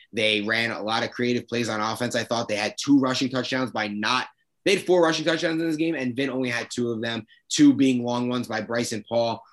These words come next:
Um, I just don't know really what else to say about them, except that they gotta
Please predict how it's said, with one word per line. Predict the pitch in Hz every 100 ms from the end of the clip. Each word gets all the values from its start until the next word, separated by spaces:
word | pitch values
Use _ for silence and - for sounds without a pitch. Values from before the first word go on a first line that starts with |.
| _ _ -
Um, | 110 107 107 107 101 _ _ - - _ -
I | 120
just | 135 139 -
don't | 131 123
know | 123
really | 120 120
what | 120 113
else | 98 117
to | -
say | - 123
about | 120 110
them, | 110 110
except | 101 - 104
that | 107 104 92 - _ _
they | 92 95 104 104
gotta | 110 113 101